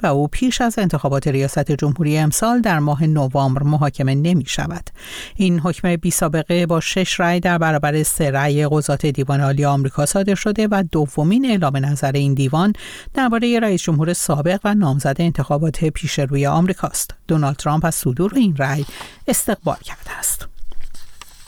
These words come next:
نه زن زندانی سیاسی که خود را زنان چپ محبوس در زندان اوین خوانده اند، روز دوشنبه با انتشار بیانیه‌ای اعلام کردند در انتخابات ریاست جمهوری اسلامی شرکت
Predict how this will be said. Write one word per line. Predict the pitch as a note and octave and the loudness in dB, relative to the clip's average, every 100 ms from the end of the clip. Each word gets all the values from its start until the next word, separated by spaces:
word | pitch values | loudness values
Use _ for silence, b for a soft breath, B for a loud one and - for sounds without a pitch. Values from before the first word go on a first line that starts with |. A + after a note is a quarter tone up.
| - B B B B B B B B B | -20 B B B B B B B B B
نه | G3+ G3+ F3+ | 2 2 0
زن | - F#3+ F#3+ F#3+ | 0 0 2 2
زندانی | F#3+ F#3 E3+ E3 D#3+ D#3+ F3 F3 | 2 0 0 0 2 2 2 0
سیاسی | E3+ - C#3+ C#3 - A3 A3+ A3+ | 0 0 0 0 0 0 2 2
که | G#3+ | 0
خود | G3 F#3 | -2 0
را | G3 | 0
زنان | F3+ D#3+ D3 D#3 D#3+ | 0 0 2 2 0
چپ | - D3+ - | 0 0 2
محبوس | D#3 C#3+ B2 C#3+ - | 2 0 -2 -2 0
در | D3 | 0
زندان | D3+ D#3 C3+ C#3+ | 2 2 2 0
اوین | D3 D#3+ D3+ D3+ | 0 0 0 0
خوانده | - E3+ D#3 E3 | 0 0 0 0
اند، | A#3 C4 B3 A#3 | 2 2 2 2
روز | C4 | 0
دوشنبه | B3+ G#3+ D#3+ - D3+ C#3 D3 | 0 0 0 0 0 0 0
با | E3+ | 2
انتشار | F#3 F#3+ - F#3+ F#3+ | 0 0 0 0 2
بیانیه‌ای | F3 D#3+ D3+ D3+ C#3+ D#3 F3 | 2 2 2 2 2 2 2
اعلام | D#3 D#3 E3+ | 2 2 0
کردند | E3 D#3+ D#3+ D#3 B B B B | 0 0 0 0 B B B B
در | C4+ | 0
انتخابات | B3+ A3+ A#3 A3+ A3+ | 2 0 0 -2 0
ریاست | G3+ E3+ D3 D3+ D3+ | 0 0 0 -2 -2
جمهوری | C3 D3+ C3+ C3+ C#3 | 0 0 0 0 0
اسلامی | C3+ - C#3+ D3+ | -2 -2 -2 -2
شرکت | - C3+ D3 | -2 -2 -2